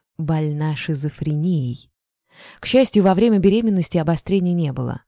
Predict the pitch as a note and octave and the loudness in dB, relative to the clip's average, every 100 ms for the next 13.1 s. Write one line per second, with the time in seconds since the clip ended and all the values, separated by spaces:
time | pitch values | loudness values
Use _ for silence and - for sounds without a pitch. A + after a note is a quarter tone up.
0 | _ _ _ - - F3 F3 - - D3+ | _ _ _ -10 -2 2 2 2 -2 0
1 | F3 A#3 A#3 D#3+ C#3 C3+ D3 - F#3 F#3+ | 0 0 0 -2 -2 -4 -6 -6 -4 -4
2 | - D3 B2+ - - - - D#3+ D#3 A#2+ | -2 -4 -4 -8 -12 -14 -6 -2 -2 -4
3 | - _ _ - - - F#3+ G#3 A3+ B3 | -12 _ _ -20 -20 -2 2 4 4 2
4 | A3 F#3+ F#3 D#3+ F#3 A3 - G3+ E3+ D#3 | 2 4 4 2 0 0 2 2 2 0
5 | F#3 F3+ D#3 G#3+ G#3+ - - F#3 E3 D#3 | 0 0 0 -2 -2 -4 -4 -2 0 -2
6 | - C#3+ D3 - D#3+ D#3 E3+ F#3 D#3 C3 | -6 -8 -8 -6 -4 -2 0 0 -2 -4
7 | - - - _ _ _ _ - G3+ C4+ | -8 -12 -14 _ _ _ _ -4 -2 0
8 | C4+ G3 E3+ C#3 C#3+ E3 - F#3+ - E3 | 0 -2 -2 -4 -6 -6 -2 -2 0 -4
9 | - A3 F3 C#3+ G#3 A3 - E3 D3 - | -4 -4 -4 -4 -4 -4 -6 -6 -6 -10
10 | - - F3+ - G3+ - G3 F3+ E3+ D3+ | -16 -6 -4 -2 -4 -2 -2 0 0 -2
11 | C#3+ D#3 F#3+ F#3+ E3+ D#3+ - F3+ - G3 | -4 -4 -4 -2 0 0 -2 -4 -2 0
12 | E3 D3+ C#3+ - E3+ F#3+ F3 C#3 C3 B2 | 0 -2 -6 -4 -2 0 -2 -2 -4 -6
13 | A#2+ | -8